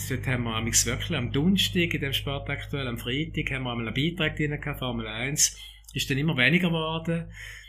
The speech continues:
Aber dort, zu der besten Zeit, auch mit dem Magazin, dort hat man natürlich sehr einen engen Kontakt gehabt zu den Sauberfahrern. Und eben so ein, äh, Giancarlo Fisichella, Felipe Massa zum Beispiel. Also,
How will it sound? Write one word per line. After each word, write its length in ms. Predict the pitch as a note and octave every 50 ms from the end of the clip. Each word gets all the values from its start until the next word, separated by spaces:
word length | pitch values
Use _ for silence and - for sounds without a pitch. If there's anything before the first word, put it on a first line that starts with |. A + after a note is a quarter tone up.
| - - - - - - -
Aber 180 | C3+ B2 C3+ C3
dort, 380 | - F3 G#3+ C4+ - - -
zu 220 | - - - E3 D3
der 60 | D3
besten 380 | E3 E3 F#3 F#3+ - - F#3 F3+
Zeit, 320 | - F3+ F3+ G#3+ G#3 - D#3
auch 180 | D3+ C3+ C#3
mit 180 | C#3+ C#3 C3+ -
dem 80 | B2
Magazin, 920 | A#2+ A2+ A2 - A2+ G#2+ - - - B3+ C4 G3 C#3 A2+ G#2 G2+ G2 - - - - - - - - - _ _ _ _ _ -
dort 200 | C3 B2+ - -
hat 160 | B2+ A#2 A#2+
man 100 | B2 B2
natürlich 500 | A#2+ A#2 - - A#2 A2+ A2 A2 G#2+ - - - -
sehr 480 | A#2+ - - - - D3 F3 G#3 A3 G3+
einen 80 | F3
engen 260 | D#3+ D#3 D#3+ D#3 D#3+
Kontakt 480 | D#3 - D#3 D3 D3 - C#3+ C#3+ - -
gehabt 180 | - A#2 - -
zu 120 | - B2+
den 60 | A#2 A2+
Sauberfahrern. 800 | - B2 A#2 A#2 B2 C3 C#3 - - G#2 F#2+ F#2+ G2 G2 G#2 G#2 G#2
Und 140 | G#2+ A2 A#2
eben 160 | B2 B2+ D3+
so 180 | C3+ - B2 A#2
ein, 200 | A2 A2+ A2 A2
äh, 200 | A2 A2 G#2+ G#2+ - - - - - - - - _ _ -
Giancarlo 460 | - B2+ A#2+ A#2+ - B2 A#2+ B2 B2
Fisichella, 500 | - - B2 A#2 B2 - - C3+ B2+ A#2+
Felipe 420 | - - D3+ D3+ E3 E3+ F3 C#3 B2+
Massa 460 | B2+ C3+ C#3+ C#3+ - - - A#2+ A2+
zum 180 | - - B2
Beispiel. 380 | A2 A2+ A2 - - - G#2+ G#2
Also, 180 | A#2 A#2+ C3